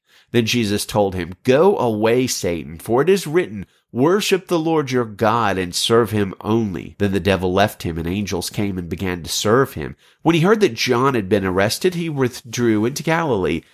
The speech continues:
He left Nazareth and went to live in Capernaum by the sea in the re-, region of Zebulun and Naphtali. This was to fulfill what was spoken through the prophet Isaiah.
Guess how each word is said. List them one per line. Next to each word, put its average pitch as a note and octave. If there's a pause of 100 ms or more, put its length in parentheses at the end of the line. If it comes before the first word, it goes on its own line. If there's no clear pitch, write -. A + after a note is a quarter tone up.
(140)
He G3
left D3+
Nazareth F#2+
and G#2
went A2+
to C3+
live B2
in C#3+
Capernaum C#3+
by G2+
the A#2
sea C#3
in F#2
the G2+
re-, B2+
region C#3+
of G2+
Zebulun G2
and G2+
Naphtali. C3
This G3+
was G#3
to G#3
fulfill E3+
what C#3+
was A2
spoken G#2+
through D3+
the F3
prophet -
Isaiah. D3